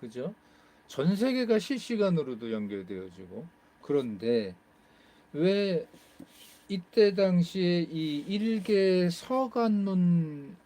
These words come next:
형식의 논장마저도 오늘날 이 전 세계에 얽혀진 이 논장의 틀이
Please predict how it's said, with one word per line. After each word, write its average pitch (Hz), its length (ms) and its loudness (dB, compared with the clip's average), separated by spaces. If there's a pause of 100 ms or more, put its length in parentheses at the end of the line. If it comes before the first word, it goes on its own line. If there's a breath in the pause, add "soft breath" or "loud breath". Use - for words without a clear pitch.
(420 loud breath)
형식의 202 1000 -2 (380)
논장마저도 170 1900 0
오늘날 139 920 -2 (100)
이 123 480 -8 (840 soft breath)
전 190 400 2
세계에 147 880 0
얽혀진 123 720 -2
이 117 320 -2
논장의 135 720 -4
틀이 120 540 -8